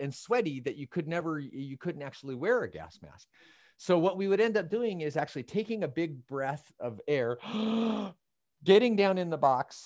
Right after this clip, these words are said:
scooping up beans, bringing them out, and then gasping <sighs> for air, dripping sweat, pouring sweat in the middle of the day in this repressively hot, uh, uh, environment. And then we would have to, you'd have to take out,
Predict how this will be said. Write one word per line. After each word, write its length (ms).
scooping 400
up 160
beans, 320
bringing 280
them 120
out, 240
and 140
then 140
gasping 1120
<sighs> 60
for 140
air, 320
dripping 440
sweat, 420
pouring 240
sweat 340
in 120
the 60
middle 280
of 60
the 80
day 320
in 100
this 200
repressively 760
hot, 340
uh, 420
uh, 400
environment. 680
And 140
then 260
we 180
would 140
have 200
to, 100
you'd 160
have 140
to 80
take 280
out, 300